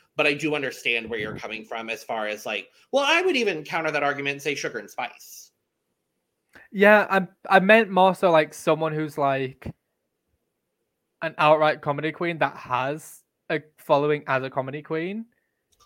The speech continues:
Speaker 2: Because
Speaker 1: Okay, sure.
Speaker 2: Sasha, Sugar, and Spice don't have following for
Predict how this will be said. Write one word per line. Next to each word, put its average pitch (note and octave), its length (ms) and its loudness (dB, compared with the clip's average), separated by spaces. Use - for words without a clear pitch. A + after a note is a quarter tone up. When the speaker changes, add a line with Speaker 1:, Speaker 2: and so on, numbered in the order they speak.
Speaker 2:
Because F3+ 240 2
Speaker 1:
Okay, - 60 -2
sure. G#3+ 120 10
Speaker 2:
Sasha, G3+ 480 4
Sugar, E3+ 380 0
and D3+ 120 -4
Spice D3 400 2
don't D3+ 240 2
have D3 160 -4
following B2+ 400 -2
for B2 260 -8